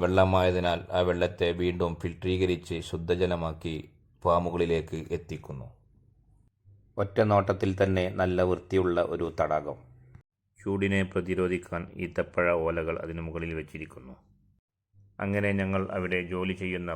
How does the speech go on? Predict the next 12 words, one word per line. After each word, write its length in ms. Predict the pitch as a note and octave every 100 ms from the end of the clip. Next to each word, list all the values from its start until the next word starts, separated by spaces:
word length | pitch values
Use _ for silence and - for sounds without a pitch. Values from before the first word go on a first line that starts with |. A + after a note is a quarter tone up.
| E2
പയ്യനെ 340 | F2 E2+ E2+ E2 E2+
കണ്ടുമുട്ടി. 520 | E2 D#2 D2+ D2 D2 - _ _ _ _ _ _ _ - G2+
ഗ്രീൻ 200 | G2 F#2+
ഹൗസിനുള്ളിലേക്ക് 720 | G2 F2+ G2+ F#2+ F2+ F2+ F2 F2
കയറണമെങ്കിൽ 640 | F2 F2 F2+ F2 E2+ E2+ E2 E2 - E2+
അവൻ്റെ 340 | E2+ E2+ E2 D#2 E2+
സമ്മതം 360 | E2 E2 E2+ E2
മാത്രം 300 | D#2+ D#2 D#2+ D2+
പോരാ, 260 | D2+ C#2+ C2 - _ -
അവിടുത്തെ 400 | D#2+ E2 E2 D#2 D#2 -
ഫോർമാൻ്റെ 580 | E2 D#2+ E2 E2+ E2 D#2 D2
സമ്മതം 360 | E2+ E2 E2